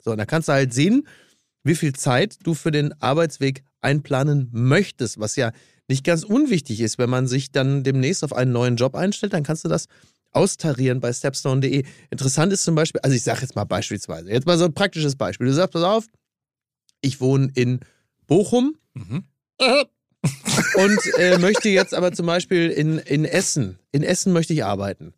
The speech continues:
Speaker 2: Mhm.
Speaker 1: So, und dann fahre ich morgens mit der Bahn, äh, dann fahre ich mit von Bochum nach Essen. Und dann gebe ich beim Pendelzeitfilter ein, Bochum, Essen, das ist mein neuer Job,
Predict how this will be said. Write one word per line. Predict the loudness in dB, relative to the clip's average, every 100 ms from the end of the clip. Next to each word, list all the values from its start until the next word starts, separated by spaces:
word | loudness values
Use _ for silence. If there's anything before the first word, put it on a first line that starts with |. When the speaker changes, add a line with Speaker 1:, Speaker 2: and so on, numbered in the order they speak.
| -12
Speaker 2:
Mhm. | -6 -6 -2
Speaker 1:
So, | 2 2
und | 2 0
dann | 0 0 -2 -6
fahre | -4 0 2
ich | 2
morgens | 2 0 -2
mit | -2
der | 0
Bahn, | 0 0 2 0 -2
äh, | 0 0
dann | 0 -2
fahre | 0 0
ich | 0
mit | -4 -2
von | 0 2
Bochum | 2 0
nach | -2 -2
Essen. | -4 -4 -6
Und | -6
dann | -4 -2
gebe | -2
ich | -2
beim | 0 0 0
Pendelzeitfilter | 0 2 0 0 -2 -2 -2 -2 -2 -2
ein, | 0 0 -2 -8 _ _ _
Bochum, | 0 2 2 0
Essen, | -2 -2 -2
das | 0
ist |
mein | 0
neuer | 2 2
Job, | 2 0